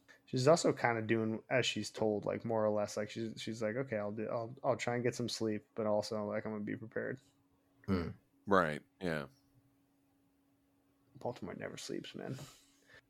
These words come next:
Speaker 1: The sun comes up, and they all, all of them gather together, decide to go ahead to Sophia's, like, at the outskirts of the village, I guess, is where she lives.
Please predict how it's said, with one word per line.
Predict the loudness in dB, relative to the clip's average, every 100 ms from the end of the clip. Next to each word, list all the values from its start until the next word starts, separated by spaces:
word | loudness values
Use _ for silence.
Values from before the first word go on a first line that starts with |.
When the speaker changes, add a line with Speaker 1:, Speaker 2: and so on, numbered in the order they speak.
| _ _ -20 2
Speaker 1:
The | 6
sun | 10 10
comes | 12 12 12
up, | 12 12
and | 10
they | 12 12 10 2 _ _
all, | 12 12 12 10 12
all | 12
of | 12
them | 10
gather | 12 12 12
together, | 10 8 10 6 4 -4
decide | -2 4 4
to | 6
go | 8
ahead | 8 8 6
to | 4 4 4 2 -2 _
Sophia's, | 2 4 4 6 6 6 4 2 -2 _
like, | 6 6 4 2
at | 8
the | 10
outskirts | 12 10 8 6 8
of | 8
the | 8
village, | 10 10 10
I | 10
guess, | 10 10 8 4
is | 2 4
where | 6
she | 8
lives. | 8 8 4 -8 -14